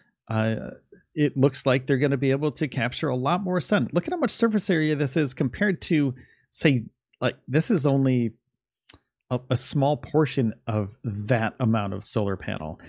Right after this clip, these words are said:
So the more power you can get for charging things like, um,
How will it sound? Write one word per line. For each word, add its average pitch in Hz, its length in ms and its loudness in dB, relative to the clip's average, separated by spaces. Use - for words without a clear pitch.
So 123 340 2
the 120 100 0
more 175 240 -2
power 139 260 -2
you 131 100 0
can 131 140 0
get 110 220 -2
for 107 380 -2
charging 131 500 0
things 120 440 -2
like, 95 420 -6
um, 95 580 -2